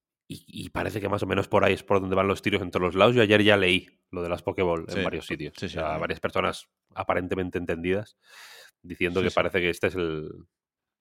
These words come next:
Speaker 1: les han tocado las Pokéballs.
Speaker 2: <laughs> Es verdad, ¿eh? Aquí está, está la patente en sí, que gusta verla por lo-, los dibujitos, como todas las patentes,
Speaker 1: Sí,
Speaker 2: ¿no?
Speaker 1: mola
Speaker 2: Y hay,
Speaker 1: mucho.
Speaker 2: hay dinosaurios, no hay Pokémon.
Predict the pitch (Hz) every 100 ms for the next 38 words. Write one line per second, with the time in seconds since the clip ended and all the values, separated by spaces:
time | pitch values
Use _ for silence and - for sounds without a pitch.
0 | _ _ - 104 101 113 120 123 113 -
1 | - 107 85 - - _ - - - 95
2 | - - 98 101 98 127 - - - -
3 | 98 113 143 143 110 107 127 139 120 135
4 | 135 123 117 139 143 107 107 - 107 113
5 | 113 98 85 82 _ 104 92 92 90 -
6 | 147 90 - - 85 - - 98 101 104
7 | 104 107 107 92 110 185 101 101 101 123
8 | - 175 - 127 123 156 113 151 113 -
9 | - 107 117 - _ - 110 107 69